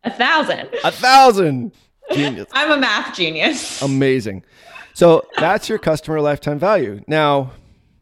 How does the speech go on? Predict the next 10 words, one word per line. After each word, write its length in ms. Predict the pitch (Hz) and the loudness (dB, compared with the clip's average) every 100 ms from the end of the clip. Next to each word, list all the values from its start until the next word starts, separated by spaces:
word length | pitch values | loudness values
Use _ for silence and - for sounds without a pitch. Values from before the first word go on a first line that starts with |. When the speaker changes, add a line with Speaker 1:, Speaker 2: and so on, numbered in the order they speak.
| _ _ _ _ - | _ _ _ _ 0
Speaker 2:
that 180 | 180 214 | 2 2
is 120 | 156 | 0
a 40 | |
basic 460 | 120 143 156 165 - | -2 -4 -4 -8 -8
way 240 | 120 127 | -6 -4
of 160 | 127 110 | -4 -4
doing 260 | 185 190 | -4 -4
it, 240 | 95 78 _ | -6 -14 _
but 180 | - 139 - | -4 -2 -2
it's 280 | 135 - | -4 -6